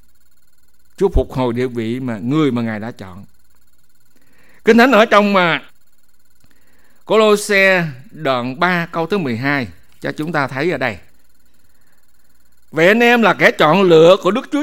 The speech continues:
Trời, là người thánh, là và rất yêu dấu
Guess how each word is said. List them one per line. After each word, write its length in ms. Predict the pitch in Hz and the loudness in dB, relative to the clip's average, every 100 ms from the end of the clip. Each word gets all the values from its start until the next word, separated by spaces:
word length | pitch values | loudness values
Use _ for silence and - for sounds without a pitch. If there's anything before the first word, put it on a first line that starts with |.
| 285 | -2
Trời, 220 | 170 160 | 0 2
là 120 | 156 156 | 0 -2
người 200 | 151 151 | -2 -4
thánh, 300 | - 247 480 415 | 0 -2 -2 -6
là 460 | 151 139 139 131 | -4 -2 -2 -6
và 500 | 123 139 165 165 151 | -6 0 2 4 2
rất 260 | 135 214 - | 2 0 2
yêu 260 | 240 226 220 | 2 2 4
dấu 220 | 226 | 2